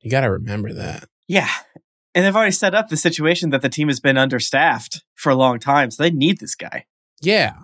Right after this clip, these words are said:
Speaker 1: And they gotta put up with his fun pranks
Speaker 2: <laughs>
Speaker 1: if they wanna continue to operate.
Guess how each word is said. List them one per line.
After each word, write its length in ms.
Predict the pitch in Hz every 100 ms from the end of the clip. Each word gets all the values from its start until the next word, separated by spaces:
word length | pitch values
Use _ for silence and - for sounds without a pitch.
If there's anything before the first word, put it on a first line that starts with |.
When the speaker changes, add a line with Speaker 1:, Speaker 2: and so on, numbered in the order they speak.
| _ -
Speaker 1:
And 140 | 131
they 80 | 156
gotta 220 | 185 175 -
put 180 | 180
up 200 | 180 135
with 140 | 120 110
his 160 | 110
fun 320 | - 139 127 110
pranks 720 | - 123 92 - - - - - -
Speaker 2:
<laughs> 0 | 226 - - - - - - _ _ - 110
Speaker 1:
if 140 | 135
they 80 | 120
wanna 240 | 117 110 107
continue 400 | 107 127 117 104
to 100 | 98
operate. 760 | 107 110 - 85 60 53 -